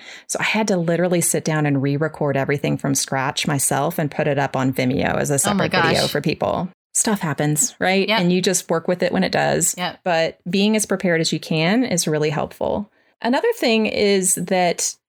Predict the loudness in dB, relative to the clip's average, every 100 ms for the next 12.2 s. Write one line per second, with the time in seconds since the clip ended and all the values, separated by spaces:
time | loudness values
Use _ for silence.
0 | -8 -4 -2 0 2 2 0 -2 0 2
1 | 2 0 0 0 0 -2 -4 -4 -2 0
2 | 0 0 -2 -4 -6 -16 -20 _ -4 0
3 | 0 0 -4 -10 _ -2 2 2 2 0
4 | 0 0 0 -4 _ -10 -10 -10 -12 -14
5 | -16 -20 -20 -6 -2 -2 -2 -4 0 0
6 | 2 0 0 0 0 0 0 0 0 0
7 | 0 0 0 -2 0 0 0 0 0 0
8 | 0 -2 -2 -2 -2 -4 -8 _ -20 _
9 | -8 -6 -4 -4 -2 -2 -2 -4 -4 -2
10 | 0 2 2 2 2 2 0 -2 0 0
11 | 0 0 0 2 0 -2 -4 -2 0 0
12 | -2